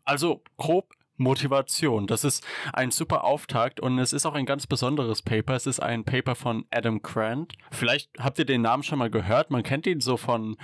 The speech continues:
ted Talks. Er schreibt auch viele Bücher. Also er macht sehr viel populärwissenschaftliche Sachen mittlerweile auch. Aber das Paper ist auch für ihn eher noch so aus seinen, ich sag mal, Anfängen. Das Paper ist nämlich aus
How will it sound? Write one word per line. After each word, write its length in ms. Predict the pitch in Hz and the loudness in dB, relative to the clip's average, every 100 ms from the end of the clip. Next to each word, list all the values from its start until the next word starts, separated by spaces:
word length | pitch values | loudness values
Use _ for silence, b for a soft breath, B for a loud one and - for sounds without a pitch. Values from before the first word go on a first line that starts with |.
| - | -2
ted 240 | 143 - | -2 0
Talks. 520 | 127 131 127 - - | 0 2 2 -2 -4
Er 120 | - - | -2 -2
schreibt 200 | 143 135 | -2 -4
auch 60 | |
viele 220 | - 131 | -2 -2
Bücher. 340 | 107 135 147 160 | 2 2 2 0
Also 200 | 117 123 | 2 0
er 240 | - - | 0 -2
macht 180 | 151 143 | -4 -2
sehr 100 | 147 | -4
viel 260 | - 139 127 B - | 0 0 0 B -6
populärwissenschaftliche 1400 | 143 135 113 113 143 139 117 - 107 113 113 - 117 117 | -2 0 2 4 2 0 -4 -4 -4 -2 -4 -4 -2 -2
Sachen 320 | - 123 143 | -2 -2 0
mittlerweile 500 | 120 - 107 110 107 | -2 -2 -2 -2 -2
auch. 240 | - 131 - B B B B B | 0 0 -2 B B B B B
Aber 200 | - 135 | 0 0
das 200 | 147 180 | 0 -2
Paper 360 | - 160 156 135 | 0 -2 2 0
ist 100 | 135 | 0
auch 200 | - 127 | -2 -2
für 160 | 123 120 | 0 0
ihn 200 | 160 160 | 0 0
eher 220 | 131 131 | 0 0
noch 200 | 123 113 | 0 0
so 140 | - | -2
aus 180 | 110 101 | -4 -2
seinen, 440 | 110 127 131 113 - | -2 0 0 -2 -2
ich 140 | - | -6
sag 140 | - | -2
mal, 140 | 107 - | -2 -2
Anfängen. 640 | 123 156 165 123 104 123 156 | -2 -2 -2 -4 0 0 0
Das 140 | 233 | -2
Paper 240 | - 113 120 | -2 0 0
ist 80 | |
nämlich 180 | 117 107 | -2 -2
aus 260 | 107 101 | -4 -6